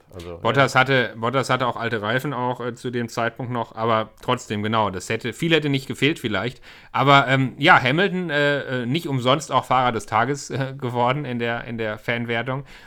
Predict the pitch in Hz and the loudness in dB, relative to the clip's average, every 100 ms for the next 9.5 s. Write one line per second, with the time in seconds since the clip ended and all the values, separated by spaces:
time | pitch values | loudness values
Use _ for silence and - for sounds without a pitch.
0 | - - _ - 113 113 107 101 120 135 | -20 -20 _ -4 -2 -2 -4 -2 -2 -2
1 | - 127 - 110 120 139 127 123 117 110 | -2 -2 -2 -4 -4 -4 -4 -4 -6 -2
2 | 110 123 - - - 110 110 107 104 - | 0 0 -2 -14 -12 -8 -6 -8 -12 -12
3 | 104 104 107 92 110 110 92 98 - - | -10 -8 -10 -8 -6 -6 -4 -6 -8 -10
4 | 98 - 127 131 - 123 117 117 101 101 | -8 -6 -6 -8 -6 -4 -4 -4 -4 -6
5 | - 92 110 120 - 127 127 131 - - | -8 -8 -4 -4 -2 -4 -4 -8 -20 -20
6 | _ _ _ _ _ - - 107 101 101 | _ _ _ _ _ -20 -8 -4 -4 -4
7 | 113 92 101 107 110 101 95 104 104 110 | -4 -4 -6 -2 0 0 -4 -4 -4 -4
8 | - 110 101 - 110 120 113 110 135 - | -6 -8 -8 -2 0 2 0 -2 -2 0
9 | 110 98 98 92 92 | 0 -2 -4 -4 -8